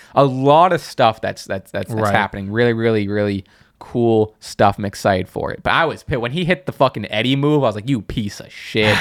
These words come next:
Speaker 2: <laughs> That's classic.
Speaker 1: Oh my
Speaker 2: That's a
Speaker 1: God.
Speaker 2: classic, uh, classic heel move.
Speaker 1: And that, brother, that is a rundown
Speaker 2: That's a rundown
Speaker 1: Unless
Speaker 2: right
Speaker 1: you
Speaker 2: there.
Speaker 1: have, unless you have much, uh, any other
Speaker 2: Let's,
Speaker 1: news we
Speaker 2: let's
Speaker 1: haven't
Speaker 2: check social media.
Speaker 1: Yep.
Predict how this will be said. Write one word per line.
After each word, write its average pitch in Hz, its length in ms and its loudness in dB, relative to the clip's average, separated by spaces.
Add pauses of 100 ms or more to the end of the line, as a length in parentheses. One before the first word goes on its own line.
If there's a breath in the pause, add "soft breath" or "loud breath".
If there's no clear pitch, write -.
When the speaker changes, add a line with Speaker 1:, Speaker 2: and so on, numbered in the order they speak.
(100)
Speaker 2:
<laughs> 113 120 -4 (140)
That's 131 220 -2
classic. 110 600 -4
Speaker 1:
Oh 113 220 0
my 92 220 -6
Speaker 2:
That's 95 180 -4
a 92 40 -2
Speaker 1:
God. 90 80 -4
Speaker 2:
classic, 107 520 -2
uh, 104 300 -8 (100)
classic 117 420 -8
heel 107 240 -6
move. 98 440 -12 (100)
Speaker 1:
And 113 300 0
that, 147 460 2 (120)
brother, 123 680 0 (260)
that 131 60 -2
is - 120 0
a 247 80 4
rundown 135 500 0
Speaker 2:
That's - 180 0
a 170 80 -2
rundown 90 460 -8
Speaker 1:
Unless 185 200 -2
Speaker 2:
right - 60 -12
Speaker 1:
you 185 80 -4
Speaker 2:
there. 170 100 4
Speaker 1:
have, 160 300 0
unless 147 240 -4
you 190 80 -4
have 135 300 2
much, - 340 0
uh, 127 340 4
any 147 200 0
other 147 180 0
Speaker 2:
Let's, 110 160 4
Speaker 1:
news 147 220 4
we 139 60 0
Speaker 2:
let's 120 100 4
Speaker 1:
haven't 110 180 4
Speaker 2:
check 170 200 2
social 165 340 -6
media. 127 280 0
Speaker 1:
Yep. - 260 0